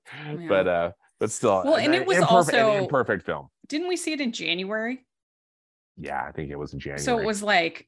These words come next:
Speaker 1: really nice to be in the theater.
Speaker 2: Yeah, exactly. It was so fun to
Speaker 1: Yeah.
Speaker 2: be in the theater. Did we go to a screening? Did
Speaker 1: Yeah,
Speaker 2: you
Speaker 1: we went
Speaker 2: kinda, I
Speaker 1: to
Speaker 2: think you kindly
Speaker 1: together,
Speaker 2: invited
Speaker 1: yeah.
Speaker 2: me to the screening. Yeah. So,
Speaker 1: So, I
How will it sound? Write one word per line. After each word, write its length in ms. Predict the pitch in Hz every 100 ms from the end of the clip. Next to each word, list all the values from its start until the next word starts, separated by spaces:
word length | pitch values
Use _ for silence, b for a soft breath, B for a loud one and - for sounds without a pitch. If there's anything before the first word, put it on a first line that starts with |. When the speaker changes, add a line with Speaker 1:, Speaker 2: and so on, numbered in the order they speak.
| -
Speaker 1:
really 400 | 175 202 208 208
nice 280 | 180 165 -
to 60 |
be 100 | 151
in 80 | 151
the 100 | 147
theater. 640 | - - - 71 87 196 _ _
Speaker 2:
Yeah, 320 | - 98 101 95
exactly. 600 | 117 143 135 127 117 90
It 40 |
was 120 | 92
so 320 | - - 123 127
fun 220 | 113 104
to 60 |
Speaker 1:
Yeah. 40 | 101
Speaker 2:
be 80 | 95
in 100 | 87
the 60 |
theater. 560 | 82 90 85 82 85 80 _ _ _ _ _ _ -
Did 160 | 147 180
we 80 |
go 120 | 254 269
to 80 |
a 40 | 214
screening? 640 | - 180 190 214 208 - -
Did 140 | 151
Speaker 1:
Yeah, 140 | 202 196
Speaker 2:
you 40 |
Speaker 1:
we 60 | 214
went 180 | 214 175
Speaker 2:
kinda, 160 | 175
I 40 | 170
Speaker 1:
to 60 |
Speaker 2:
think 140 | 165 170
you 120 | 170
kindly 240 | 160 156 170
Speaker 1:
together, 140 | 165
Speaker 2:
invited 320 | 131 131 131 123
Speaker 1:
yeah. 20 |
Speaker 2:
me 120 | 123 117
to 140 | 120
the 120 | 110
screening. 500 | 107 107 107 101 95
Yeah. 340 | 95 98 95 85 _ _ _ _ _ _ _
So, 240 | 101 95
Speaker 1:
So, 80 | 92
I 360 | 160 151 151